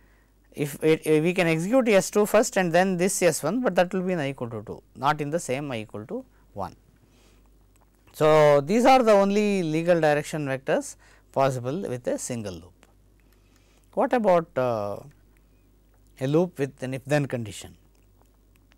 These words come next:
So, in this case the same loop either S one or S two will be executed,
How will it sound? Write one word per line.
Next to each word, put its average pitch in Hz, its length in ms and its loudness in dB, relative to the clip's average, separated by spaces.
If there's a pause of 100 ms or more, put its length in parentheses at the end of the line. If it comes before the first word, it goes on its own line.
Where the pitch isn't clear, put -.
(580)
So, - 180 0
in 214 120 4
this 302 180 2
case 151 580 0
the 139 200 -12
same 208 300 4
loop 151 360 0 (880)
either 196 280 6
S 262 220 4
one 294 160 0
or 170 180 6
S 170 220 2
two 175 120 0
will 151 180 0
be 135 120 -2
executed, 123 540 -6